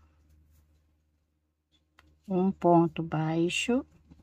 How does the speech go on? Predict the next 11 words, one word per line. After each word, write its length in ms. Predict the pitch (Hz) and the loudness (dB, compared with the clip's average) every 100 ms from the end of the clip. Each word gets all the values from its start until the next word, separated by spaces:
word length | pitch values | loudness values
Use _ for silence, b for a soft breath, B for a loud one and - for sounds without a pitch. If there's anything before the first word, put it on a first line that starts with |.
| _ _ _ _ _ _ _ _ _ _ _ _ _ _ _ _ _ _ _ _ _ _ _ _ - - | _ _ _ _ _ _ _ _ _ _ _ _ _ _ _ _ _ _ _ _ _ _ _ _ -20 -12
Eu 140 | 190 170 | -8 -8
puxo 480 | - 180 175 165 | -6 -6 -4 -6
aqui, 420 | 180 - 165 160 - _ _ _ - _ _ _ _ _ _ _ _ | -8 -8 -8 -8 -12 _ _ _ -20 _ _ _ _ _ _ _ _
tá? 320 | - 180 190 214 _ _ _ _ _ - _ _ _ _ _ _ _ _ _ _ _ _ _ _ _ - _ _ B B B B B B | -8 -4 -4 -6 _ _ _ _ _ -20 _ _ _ _ _ _ _ _ _ _ _ _ _ _ _ -20 _ _ B B B B B B
Agora 260 | 185 202 214 | 8 10 10
eu 40 | |
vou 80 | 214 | 6
fazer 280 | 226 214 214 | 4 8 8
um 120 | 214 | 8
ponto 380 | 220 220 220 220 | 8 6 4 4
alto. 520 | 196 147 - - | 4 4 -6 -16